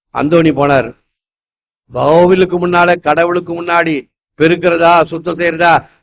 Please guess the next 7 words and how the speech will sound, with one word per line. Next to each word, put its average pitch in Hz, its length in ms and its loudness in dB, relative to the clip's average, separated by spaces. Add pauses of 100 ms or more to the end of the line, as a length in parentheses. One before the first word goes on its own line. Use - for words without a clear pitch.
வெக்கப்படாத. 170 1000 2 (1300)
உன்ட 131 240 -2
விசுவாசம் 170 500 0
இருந்தா 175 220 0
செய்வாய். 165 640 0 (960)
ஒரு 147 160 -2
ஆம்பளை 202 340 2